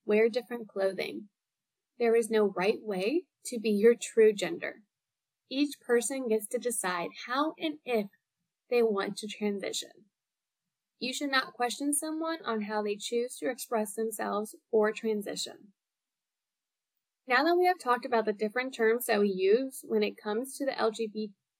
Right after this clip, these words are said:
T Q I A community, we're going to move forward and talk about helping someone who is coming out. Remember, there is no right or wrong way to come out, and it is important that each person does it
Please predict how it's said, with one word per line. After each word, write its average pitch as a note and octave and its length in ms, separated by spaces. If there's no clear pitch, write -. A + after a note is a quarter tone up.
T A3 160
Q G#3+ 340
I G3+ 240
A F#3 260
community, A3 600
we're B3 200
going D4 260
to D#4+ 100
move D4+ 280
forward G#3 420
and A#3+ 160
talk A3+ 280
about G#3+ 340
helping C4 320
someone C4+ 540
who A#3 120
is G3+ 140
coming G#3 340
out. F3 220
Remember, C4 400
there C4 160
is A#3+ 100
no A3+ 280
right G3 300
or A3 160
wrong F#3+ 320
way F#3+ 140
to G#3 80
come G#3 280
out, F#3+ 280
and A3 100
it G#3+ 140
is A#3+ 140
important C4 420
that B3 200
each B3+ 200
person D4 460
does G#3 300
it D#4 160